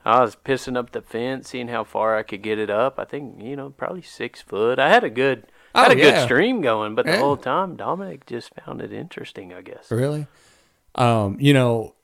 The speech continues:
Speaker 2: I think you had a good stream 'cause it's like me. The smaller the, the, the tip, the farther you can shoot water.
Speaker 1: Right.
Speaker 2: Right?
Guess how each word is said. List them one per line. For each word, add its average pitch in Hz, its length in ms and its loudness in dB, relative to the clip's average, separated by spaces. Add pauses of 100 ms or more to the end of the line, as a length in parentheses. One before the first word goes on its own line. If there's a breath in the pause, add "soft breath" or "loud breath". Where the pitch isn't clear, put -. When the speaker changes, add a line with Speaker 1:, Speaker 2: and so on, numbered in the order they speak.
(180)
Speaker 2:
I 127 100 -6
think 165 240 -4
you 175 80 -2
had 131 80 -2
a 113 40 -6
good 113 140 -2
stream 143 280 -2
'cause 113 160 -2
it's 104 100 -2
like 101 160 0
me. 107 180 -4
The 117 120 -6
smaller 123 640 -4 (200)
the, 95 480 -6 (460)
the, 92 440 -6 (1000)
the 104 100 -8
tip, 147 540 0 (720)
the - 80 -6
farther 123 340 6
you 123 140 2
can 117 140 -2
shoot 117 220 -2
water. 107 520 2 (480)
Speaker 1:
Right. 117 240 6
Speaker 2:
Right? 170 240 2